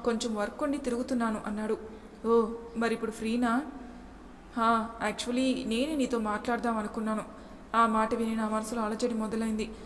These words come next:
మిహి మనసులో, "మాట్లాడతాడా? ఏం మాట్లాడతాడు? కొంపదీసి ప్రపోజ్ చేస్తాడా?" నా వైపు నుండి ఏ సమాధానం లేకపోయేసరికి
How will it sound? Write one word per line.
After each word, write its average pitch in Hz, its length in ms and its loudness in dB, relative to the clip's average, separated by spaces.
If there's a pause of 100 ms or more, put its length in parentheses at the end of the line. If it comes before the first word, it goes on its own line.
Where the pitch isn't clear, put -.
(280)
మిహి 226 260 2
మనసులో, 208 440 -2 (360)
"మాట్లాడతాడా? 214 760 0 (100)
ఏం 220 220 -2
మాట్లాడతాడు? 254 640 0 (340)
కొంపదీసి 214 440 0
ప్రపోజ్ 247 500 -2
చేస్తాడా?" 247 480 0 (540)
నా 220 180 2
వైపు 214 300 2
నుండి 226 200 2
ఏ 208 160 2
సమాధానం 220 580 0
లేకపోయేసరికి 214 840 0